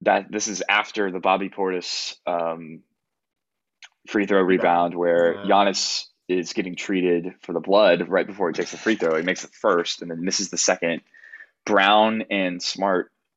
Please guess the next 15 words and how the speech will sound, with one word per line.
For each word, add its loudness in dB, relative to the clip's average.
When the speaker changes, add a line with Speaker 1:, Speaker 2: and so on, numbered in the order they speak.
Speaker 1:
go 0
crashing 0
into 0
each 0
other, -2
and -16
Portis -2
comes -4
from -12
the -4
other 4
side 2
of -10
the -6
lane, -6